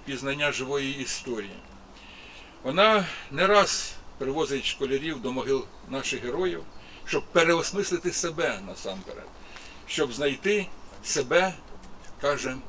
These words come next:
вона. Валентина Сезон вважає, що такі великі, як Валентина Са-, Сезон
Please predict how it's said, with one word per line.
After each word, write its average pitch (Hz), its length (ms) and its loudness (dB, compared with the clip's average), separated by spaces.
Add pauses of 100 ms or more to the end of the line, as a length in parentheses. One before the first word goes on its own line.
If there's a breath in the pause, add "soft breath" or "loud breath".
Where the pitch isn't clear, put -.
(220)
вона. 123 420 -4 (1120 loud breath)
Валентина 180 540 6
Сезон 202 440 4
вважає, 196 400 6
що 180 140 2
такі 175 220 -4
великі, 185 320 2 (340)
як 160 340 0 (920)
Валентина 180 560 0 (100)
Са-, 151 480 -2
Сезон 202 640 0